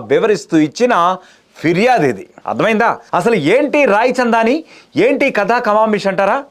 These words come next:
ఇక వివరాల్లోకి వెళ్దాం. మేడ్చల్ మల్కాజిగిరి జిల్లాలోని కాప్రా మండలం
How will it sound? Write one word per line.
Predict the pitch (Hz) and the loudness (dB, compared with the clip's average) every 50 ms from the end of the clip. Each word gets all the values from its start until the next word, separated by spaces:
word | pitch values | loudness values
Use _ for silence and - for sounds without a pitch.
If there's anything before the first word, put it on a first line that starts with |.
| - - | -4 -2
ఇక | - - 294 262 247 | -2 0 0 2 2
వివరాల్లోకి | 226 233 226 220 208 190 175 214 226 190 | 2 4 4 2 2 0 0 0 0 0
వెళ్దాం. | 156 139 131 - - _ _ _ - 110 131 | 0 0 -2 -6 -8 _ _ _ -6 -2 0
మేడ్చల్ | 208 277 311 302 - - - 320 320 311 262 220 | 2 2 2 0 0 0 0 0 2 2 2 2
మల్కాజిగిరి | 226 240 233 254 254 254 208 226 220 247 233 175 | 2 2 0 0 0 0 0 0 0 0 0 0
జిల్లాలోని | 214 220 226 220 214 214 220 - 185 - - 202 | 2 2 2 2 2 2 2 0 -2 -2 -2 0
కాప్రా | 208 233 233 233 233 220 208 202 | 0 0 0 0 0 0 0 0
మండలం | 190 190 208 254 349 | 0 0 0 0 -2